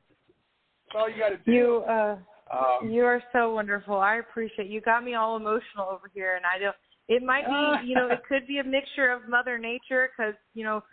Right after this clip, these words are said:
Speaker 2: full transparency, it's that <laughs> time of the month. But honestly, I feel very emotional just hearing your kind words, and it means a lot. And, you know, I do put so
Speaker 1: That's
Speaker 2: much
Speaker 1: amazing.
Speaker 2: of my heart and soul and time and energy into what I do. So I,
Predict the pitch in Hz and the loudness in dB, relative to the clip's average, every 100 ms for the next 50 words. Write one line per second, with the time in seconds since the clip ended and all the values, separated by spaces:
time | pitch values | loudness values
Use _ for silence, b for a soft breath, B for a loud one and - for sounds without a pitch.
0 | _ _ 262 262 285 247 247 - 254 254 | _ _ 2 2 -2 -2 -4 -2 0 0
1 | 262 269 254 240 247 254 - - 359 359 | -2 -4 -2 -2 -2 -2 -2 -2 -2 -2
2 | 349 302 294 294 294 294 - 240 208 240 | -8 -8 -6 -2 -2 -2 -8 -6 -4 -4
3 | 254 262 - 254 254 b b b 214 226 | -6 -10 -10 -10 -10 b b b 0 0
4 | 226 - 233 226 226 233 233 233 226 214 | -4 -6 -4 -4 -6 -2 0 0 0 -6
5 | 226 214 202 196 202 _ 214 202 196 190 | -6 -10 -10 -8 -12 _ -10 -8 -8 -10
6 | 185 - - 190 196 180 180 180 180 175 | -10 -8 -6 -6 -6 -4 -2 -2 -6 -12
7 | 170 190 190 170 165 165 170 165 165 160 | -12 -16 -6 -2 2 2 0 -10 -14 _
8 | _ b b _ 214 202 180 208 226 226 | _ b b _ 0 4 4 2 -4 -10
9 | - 226 - _ 202 151 190 143 139 170 | -6 -6 -6 _ 2 2 2 -2 -2 -2
10 | 165 180 175 180 185 _ 180 175 175 - | -2 -2 -2 -4 -18 _ 2 4 2 -2
11 | 180 - 190 190 180 180 185 180 175 175 | -8 -8 -6 -4 -6 -10 -8 -8 -10 -18
12 | 156 170 - 170 165 165 - 156 160 160 | -14 -14 -6 0 2 0 -2 0 2 0
13 | - 180 165 165 B B B - | 0 2 2 0 B B B 0